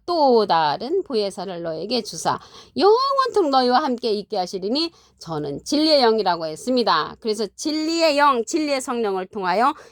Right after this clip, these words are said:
예수님의 증거를 받아야만이 예수님을 아는 그러한 시대가 되었다는 것을 말씀을 드립니다. 그래서 예수님과 참 하나님을 알므로 영생을 할 수 있다는 것을 말씀을 드리고요. 이 보혜사라는 뜻은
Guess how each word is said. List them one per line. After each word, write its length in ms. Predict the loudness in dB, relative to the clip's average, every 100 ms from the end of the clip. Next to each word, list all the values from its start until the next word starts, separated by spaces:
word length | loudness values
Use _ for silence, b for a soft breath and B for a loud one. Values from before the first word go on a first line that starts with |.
| -2
예수님의 500 | 0 2 2 2 0
증거를 580 | 0 0 2 4 2 0
받아야만이 920 | -6 -2 0 2 2 2 2 2 0 b b b -2
예수님을 560 | 0 2 2 2 0 0
아는 560 | 0 2 2 0 -4 -6
그러한 540 | -6 -4 -4 -6 -10
시대가 380 | -14 -8 -6 -6
되었다는 480 | -4 -6 -4 -6 -4
것을 280 | -4 -4 -2
말씀을 460 | -2 -2 -6 -4
드립니다. 640 | 0 2 4 4 4 2 B B B
그래서 320 | -8 -4 -2
예수님과 580 | -2 -2 -2 -2 -2 -2
참 240 | -4 -2 0
하나님을 420 | 2 2 2 2
알므로 540 | -2 0 0 0 0
영생을 540 | 0 0 0 -2 -4 -2
할 120 | -4
수 140 | -2
있다는 400 | -4 -4 -4 -2
것을 380 | -2 -2 0 0
말씀을 460 | -2 -4 -4 -4 -2
드리고요. 520 | 2 2 4 4 4 B B B -4
이 160 | -4
보혜사라는 960 | -2 0 2 2 0 0 2 2 0 -2
뜻은 460 | -4 -4 -2 0